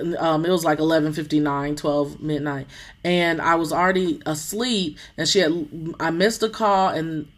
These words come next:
or she had just sent a text or something. And I thought about it, and I thought, by the time I woke up, it was, like, six o'clock in the morning. I said, I was thinking probably she's fallen asleep by now.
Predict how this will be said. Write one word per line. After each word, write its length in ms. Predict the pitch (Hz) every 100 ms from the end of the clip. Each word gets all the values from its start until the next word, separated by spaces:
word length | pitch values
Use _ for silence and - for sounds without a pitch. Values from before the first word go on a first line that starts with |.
| - _ _
or 340 | 151 165 156 151
she 220 | - 196
had 100 | 165
just 200 | 160 156
sent 180 | 190 165
a 60 | 151
text 400 | - 165 - 151
or 80 |
something. 520 | 147 147 147 147 139 139 - - -
And 140 | 170 180
I 460 | 190 208 208 190 - -
thought 220 | 233 262
about 300 | 208 190 175
it, 100 | 175
and 140 | 175 180
I 120 | 175
thought, 500 | 170 156 151 147 - - - - - - - - - _ _ _
by 340 | - 175 180 185
the 80 | 190
time 280 | 233 226
I 120 | 220 240
woke 280 | 196 175
up, 200 | 180 165
it 120 | - 208
was, 320 | 208 - -
like, 260 | 165 156
six 220 | - 170 160
o'clock 280 | 160 160 156
in 40 |
the 40 | 160
morning. 280 | 156 156
I 60 | 156
said, 340 | 151 160 151 -
I 120 | 156
was 160 | 151 151
thinking 260 | 170 151
probably 680 | 151 202 196 180 175 175 175 - -
she's 240 | - 185
fallen 300 | - 170 170
asleep 380 | 160 - 175 151
by 160 | 143 151
now. 600 | 160 175 165 151 147 151